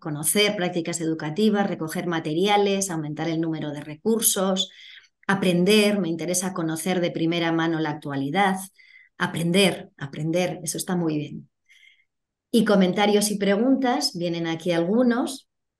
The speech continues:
Aquí hay alguien que hace rayitas. <laughs> Qué gusto compartir espacios con personas conscientes de la gravedad. Tengo interés de cómo se está afrontando y acogiendo la realidad de estas personas. Bueno,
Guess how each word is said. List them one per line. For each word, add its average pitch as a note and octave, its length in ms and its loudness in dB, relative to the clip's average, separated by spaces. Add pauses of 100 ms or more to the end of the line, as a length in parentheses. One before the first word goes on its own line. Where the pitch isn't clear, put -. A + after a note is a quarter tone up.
(340)
Aquí F#3 260 0
hay F#3+ 160 8
alguien F#3+ 240 6
que F#3+ 80 0
hace F#3+ 220 -2
rayitas. A#3+ 600 2
<laughs> - 1900 2
Qué G3+ 100 0
gusto F#3+ 320 0
compartir F3+ 440 -2
espacios F3+ 460 -4
con D#3+ 120 -4
personas E3 440 -2
conscientes D#3+ 520 0
de E3 120 2
la D3 120 0
gravedad. D#3 560 0
Tengo F3 240 -2
interés E3 520 -2
de D#3+ 160 -4
cómo F3+ 260 0
se E3 140 -2
está D#3+ 220 -2
afrontando D#3+ 600 -2
y D3+ 60 0
acogiendo D#3+ 560 -2
la C#3 160 -2
realidad D3+ 640 0
de E3+ 80 0
estas D3+ 240 -4
personas. G3 880 0 (560)
Bueno, D#3+ 400 -2